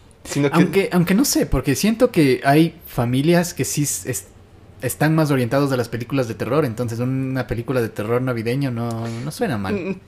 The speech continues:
Speaker 1: si es que no tienes problemas con, problemas con tópicos sexuales, tal vez, porque tiene uno que otro tópico sexual aquí también, como cualquier slasher.
Speaker 2: Ok.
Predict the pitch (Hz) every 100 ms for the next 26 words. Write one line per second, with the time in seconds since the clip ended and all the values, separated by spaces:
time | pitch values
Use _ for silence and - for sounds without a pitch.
0 | - 185 190 190 202 196 214 214 220 214
1 | 202 202 190 - 175 160 165 175 175 170
2 | 165 165 160 160 156 151 139 165 160 160
3 | 151 135 175 190 196 147 123 - - -
4 | - 143 147 147 143 175 180 170 165 156
5 | 156 147 135 123 127 117 113 - 117 120
6 | 117 - 120 135 135 139 127 123 123 131